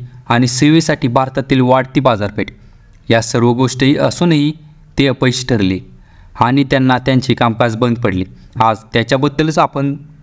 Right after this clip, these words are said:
बघणार आहे, का बंद पडले ते. निधी मिळाल्यानंतर स्टार्टअप बंद होणे हे नवीन नाही, परंतु हे प्रकरण खूप मनोरंजक बनवते. ते म्हणजे संस्थापक यांच्यावर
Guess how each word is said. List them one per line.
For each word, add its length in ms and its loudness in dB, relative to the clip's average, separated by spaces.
बघणार 380 0
आहे, 140 0
का 260 0
बंद 220 0
पडले 300 -2
ते. 200 -10
निधी 260 2
मिळाल्यानंतर 640 0
स्टार्टअप 440 -2
बंद 200 0
होणे 260 2
हे 100 0
नवीन 300 2
नाही, 280 0
परंतु 280 0
हे 120 4
प्रकरण 520 0
खूप 180 -2
मनोरंजक 540 2
बनवते. 580 -2
ते 100 2
म्हणजे 340 0
संस्थापक 600 -2
यांच्यावर 400 0